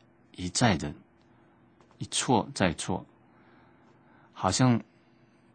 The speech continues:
没有办法从这个错误当中学习到。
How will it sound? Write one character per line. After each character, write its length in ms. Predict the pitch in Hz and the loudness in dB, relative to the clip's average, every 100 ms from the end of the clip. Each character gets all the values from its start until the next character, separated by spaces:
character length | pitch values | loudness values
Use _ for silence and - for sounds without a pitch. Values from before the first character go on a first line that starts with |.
| _ _ | _ _
没 160 | - 117 | 0 2
有 80 | 143 | 4
办 140 | 143 | 4
法 120 | 110 | 4
从 240 | 92 - 98 | 0 0 -2
这 140 | 101 | 0
个 60 | 101 | -4
错 240 | - 120 | -2 -2
误 60 | 110 | 2
当 200 | 101 98 | 4 4
中 180 | 95 92 | 2 0
学 340 | - - 82 | -4 -4 -4
习 160 | 85 80 | -4 0
到。 200 | 82 | 0